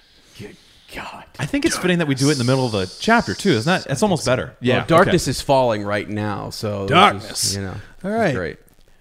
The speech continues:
Speaker 3: Uh, alive without breath, as cold as death, never thirsty, ever drinking.
Speaker 2: Fish.
Speaker 3: All in the, yeah.
Speaker 2: Yeah.
Speaker 1: Hmm. There was one more. Is there another one, though, that was, that was really tough?
Speaker 2: Did you almost look in your book?
Speaker 1: No, I just wanted Dave to look. There
Speaker 2: Do you
Speaker 1: was
Speaker 2: have
Speaker 1: another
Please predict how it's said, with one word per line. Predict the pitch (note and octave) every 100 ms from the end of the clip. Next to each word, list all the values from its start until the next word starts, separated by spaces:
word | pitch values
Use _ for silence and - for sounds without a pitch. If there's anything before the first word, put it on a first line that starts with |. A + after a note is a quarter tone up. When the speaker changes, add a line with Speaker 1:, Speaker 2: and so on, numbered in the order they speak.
| -
Speaker 3:
Uh, | B2+ C3+ B2+ B2+ B2
alive | B2+ E3 F3+ D3+
without | C#3+ E3 D#3 B2+
breath, | C3+ D3+ E3 - -
as | A#2+
cold | - D#3 D3 C#3+
as | A#2+
death, | C3+ C#3+ D#3 - -
never | B2 B2+ B2+
thirsty, | C#3+ C3+ - C#3 C3+
ever | C3+ B2+
drinking. | C3 B2+ C#3 C3
Speaker 2:
Fish. | B2+ F2+ - B2
Speaker 3:
All | A#2+ A#2+
in | A#2+ A#2
the, | G2+
yeah. | G2+ G2+
Speaker 2:
Yeah. | G2 F2 F#2+ F#2+ _ _ _ _ _ _ _
Speaker 1:
Hmm. | A#2 G#2+ G2+ G2 - - _
There | -
was | F3 A#3+
one | A3+ C#4 C4+
more. | B3+ A3+ F3
Is | D#3
there | F#3
another | F#3 G3+
one, | G3 C3 F#2 F2
though, | G2 F#2
that | G#2 A#2
was, | A#2+ A2 -
that | A#2+
was | G#2+ G#2
really | G#2 B2 D3 D3+ C#3+ -
tough? | - A#2 F#2 -
Speaker 2:
Did | C#3
you | D4
almost | G#4+ -
look | D#3+ C4+
in | F#3+
your | A2
book? | G2+ F#3 - G#2
Speaker 1:
No, | G#2 G2 A2+ A#2+
I | F#2+ G2
just | G2 -
wanted | G2+ G2 G2
Dave | G2+ G2
to | F#2
look. | D#2+ F2+ -
There | F#2
Speaker 2:
Do |
you | C#3+
Speaker 1:
was |
Speaker 2:
have |
Speaker 1:
another | D#3